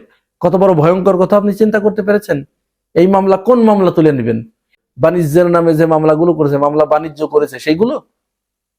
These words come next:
সেইগুলো তুলে নিবেন? নাকি জুলাই আন্দোলনে যে সমস্ত শহীদ হয়েছে, সেই শহীদ পরিবার যে মামলাগুলো করেছেন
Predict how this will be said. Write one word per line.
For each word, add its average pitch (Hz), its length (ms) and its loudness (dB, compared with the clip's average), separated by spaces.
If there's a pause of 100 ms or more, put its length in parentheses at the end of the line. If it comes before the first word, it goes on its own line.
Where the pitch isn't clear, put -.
(280)
সেইগুলো 190 260 2
তুলে 240 220 0
নিবেন? 254 340 0 (500)
নাকি 151 480 2
জুলাই 175 340 2
আন্দোলনে 156 580 2
যে 139 160 0
সমস্ত 143 340 -6
শহীদ 165 460 0
হয়েছে, 127 380 0 (340)
সেই 147 100 2
শহীদ 156 300 0 (100)
পরিবার 175 340 2
যে 147 120 0
মামলাগুলো 139 480 0
করেছেন 117 460 -6